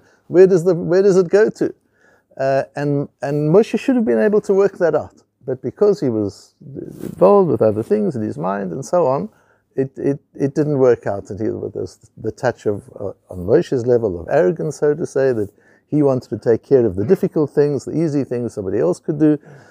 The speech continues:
So Moshe wanted to show him that even there's, there's nothing that's easy, everything's difficult. And that was a bit of an, an embarrassment for Moshe, because he could have and should have known that halacha, even though it wasn't given on Sinai.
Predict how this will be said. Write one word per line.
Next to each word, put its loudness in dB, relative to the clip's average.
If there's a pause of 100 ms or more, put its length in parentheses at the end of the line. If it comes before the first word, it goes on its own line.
(180)
So -8
Moshe -2
wanted -2
to 0
show 2
him 0
that -4
even -2
there's, 0
there's -2
nothing 0
that's -4
easy, -2
everything's -4
difficult. -8 (540)
And -2
that 4
was 2
a 2
bit 2
of 4
an, 2
an -6
embarrassment 0
for -4
Moshe, -2
because 0
he -4
could 0
have 2
and 2
should 2
have 2
known 0
that 0
halacha, -6 (280)
even 2
though 6
it 4
wasn't 4
given -2
on -8
Sinai. -14